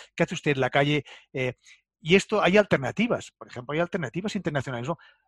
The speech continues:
¿Por qué no abrimos las escuelas, los patios? Hay experiencias, ¿eh? Para que los chicos no estén en la calle. Claro, hoy día está de moda hacer jornada única. Yo no estoy a favor, ¿eh?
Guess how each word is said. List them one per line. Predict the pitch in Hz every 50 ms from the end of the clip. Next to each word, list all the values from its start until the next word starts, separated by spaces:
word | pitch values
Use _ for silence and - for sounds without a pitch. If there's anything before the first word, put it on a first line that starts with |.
| _
¿Por | - 135 -
qué | - 175
no | 220
abrimos | 214 196 202 180 160 147
las | 131 - -
escuelas, | 139 - - 151 143 143 139 135
los | 139 135 127 120 - -
patios? | - 147 - - 147 135 127 - - - _ _ _ _ _ -
Hay | - 123 131 131
experiencias, | 117 - - 117 117 113 - 107 - -
¿eh? | 151 165 - - - - _ _ _
Para | - 139 139 139
que | - 139
los | 131 123
chicos | - 170 165 - 165 147
no | 147 135
estén | - - 151 139
en | 127
la | 117 113
calle. | - 135 151 151 143 123 113 - _ - - - _ _
Claro, | - 156 147 143 127
hoy | 165 175 196 185
día | 185 208 208
está | 175 - 185
de | 170 170
moda | 160 175 185 196 202 196
hacer | 156 - 185 185 175
jornada | - - 143 147 156 156 147 135
única. | 127 123 113 110 - - 98 90 - _
Yo | 123 135
no | 151
estoy | 143 - 151
a | 135 117
favor, | - 110 95 92 104 131
¿eh? | 165